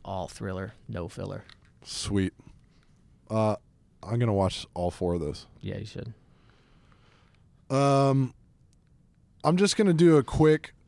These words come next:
Speaker 2: rundown of, um, some of my favorite content of the year.
Speaker 1: Oh, good idea.
Speaker 2: Album of the year.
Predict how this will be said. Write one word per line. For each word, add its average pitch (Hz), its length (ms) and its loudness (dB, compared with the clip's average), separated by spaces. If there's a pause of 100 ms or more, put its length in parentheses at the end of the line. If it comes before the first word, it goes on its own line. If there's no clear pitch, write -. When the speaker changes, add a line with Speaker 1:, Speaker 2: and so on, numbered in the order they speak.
(680)
Speaker 2:
rundown 135 540 4
of, 113 420 -4
um, 110 260 2
some 127 200 0
of 117 40 2
my 110 120 4
favorite 104 320 2
content 95 420 0
of 82 80 -2
the 82 80 -2
year. 76 220 -6 (300)
Speaker 1:
Oh, 127 380 -4
good 120 120 -10
idea. 110 400 -4 (1120)
Speaker 2:
Album 131 280 6
of 131 60 6
the 123 80 6
year. 110 420 6